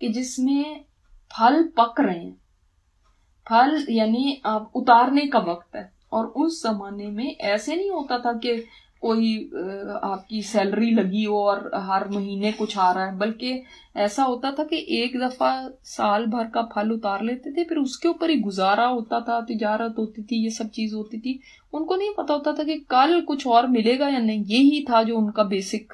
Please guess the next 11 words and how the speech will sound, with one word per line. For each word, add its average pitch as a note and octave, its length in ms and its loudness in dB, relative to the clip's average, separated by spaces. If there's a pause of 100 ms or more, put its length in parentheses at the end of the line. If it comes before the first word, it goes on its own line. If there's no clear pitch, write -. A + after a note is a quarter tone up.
यानी, F#3 380 -4
पूरे G3 260 -4
साल F3 360 0
का F3+ 180 -4
एक E3+ 100 -6
तरह F3 240 -8
से - 100 -10
खर्चा - 360 -10
होता F#3 280 -10
है। A3 60 -10 (1400)
और G#3 300 0